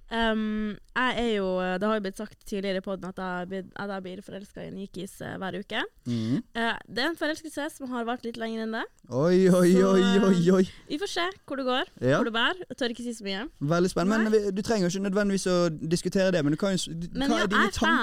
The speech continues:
Speaker 2: tanker?
Speaker 1: av, eh,
Speaker 2: Ja.
Speaker 1: fan av cuffing season.
Speaker 2: Mhm.
Speaker 1: Eh, er jo veldig kosete av meg, veldig sånn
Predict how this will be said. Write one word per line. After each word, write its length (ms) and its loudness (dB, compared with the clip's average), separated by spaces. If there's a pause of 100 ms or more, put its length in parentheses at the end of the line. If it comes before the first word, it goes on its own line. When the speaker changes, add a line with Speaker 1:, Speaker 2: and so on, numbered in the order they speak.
Speaker 2:
tanker? 260 0
Speaker 1:
av, 120 -8
eh, 160 0
Speaker 2:
Ja. 80 0
Speaker 1:
fan 260 0
av 140 -4
cuffing 320 -8
season. 360 -8 (140)
Speaker 2:
Mhm. 60 -2
Speaker 1:
Eh, 380 2
er 160 0
jo 100 -2
veldig 600 -6
kosete 460 -10
av 80 -8
meg, 300 -6
veldig 300 -8
sånn 220 -12